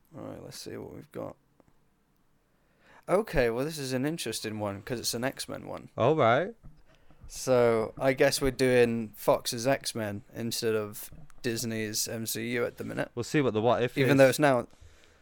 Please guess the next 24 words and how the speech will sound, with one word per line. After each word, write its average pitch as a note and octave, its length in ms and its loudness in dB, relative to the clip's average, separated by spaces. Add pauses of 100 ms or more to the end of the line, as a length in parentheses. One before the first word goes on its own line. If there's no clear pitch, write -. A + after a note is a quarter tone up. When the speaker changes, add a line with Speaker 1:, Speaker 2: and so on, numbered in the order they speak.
(340)
Speaker 1:
yeah, C3+ 220 4
it's - 420 0
what C#3 300 2
if D3 180 2
the C3 80 -4
Phoenix - 920 0
never B2+ 340 0
died? B2 540 0 (1900)
So, C3 400 4
I C3+ 120 4
guess C#3 300 2
you've B2 180 -6
got B2 160 4
your B2 140 0
pick - 420 -4
from A2 640 0 (1000)
X-Men B2 580 -2
three A#2+ 560 -4 (920)
or A#2+ 340 4
from G#2+ 720 2 (200)
Dark A2+ 320 0
Phoenix. A#2 500 -4
Speaker 2:
Well, A2 380 6 (100)
um, A2+ 380 6